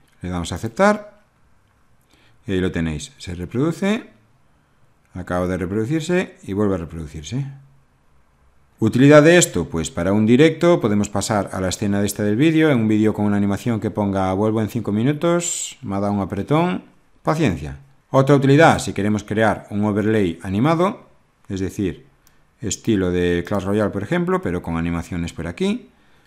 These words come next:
pues que el fondo del overlay, pues que sea un vídeo. Personalmente, nunca he usado esta opción, la verdad.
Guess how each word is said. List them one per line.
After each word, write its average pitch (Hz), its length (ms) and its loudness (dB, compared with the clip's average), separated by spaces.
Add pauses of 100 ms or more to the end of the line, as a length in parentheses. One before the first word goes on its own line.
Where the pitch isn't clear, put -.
(120)
pues 90 220 -4
que 85 380 -2
el 92 140 -4
fondo 127 400 2
del 123 140 4
overlay, 135 400 2
pues 139 160 -8
que 143 80 -6
sea 143 140 -2
un 92 80 -2
vídeo. 82 260 -4 (300)
Personalmente, 131 840 2
nunca 110 360 -2
he 95 340 2
usado 90 300 -4
esta 85 160 -8
opción, 69 240 -10
la 65 100 -8
verdad. 67 220 -8